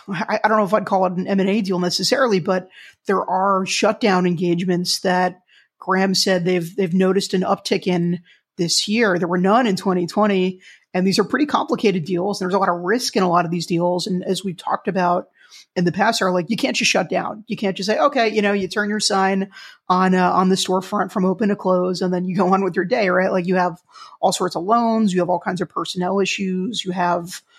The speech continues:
uh, you know, debtors, you have, it, it's, it's quite a process to do that. And, and so most of the time,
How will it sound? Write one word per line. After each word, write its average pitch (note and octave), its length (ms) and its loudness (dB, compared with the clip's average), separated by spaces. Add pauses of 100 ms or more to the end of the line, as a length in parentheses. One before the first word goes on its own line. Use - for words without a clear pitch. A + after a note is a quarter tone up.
(280)
uh, F3 300 0
you G3 100 0
know, F3+ 120 2
debtors, F#3+ 640 2
you F#3 80 -2
have, F3+ 540 -2 (560)
it, F#3+ 160 0
it's, - 260 0
it's G#3+ 160 0
quite C#4 280 0
a G3 60 2
process F#3 600 -2
to F#3+ 120 -8
do F3+ 220 -4
that. - 380 -2 (140)
And, F3+ 440 0 (960)
and G3 140 -2
so G#3 140 2
most B3 320 2
of F#3+ 80 -2
the G3+ 80 2
time, F#3 640 0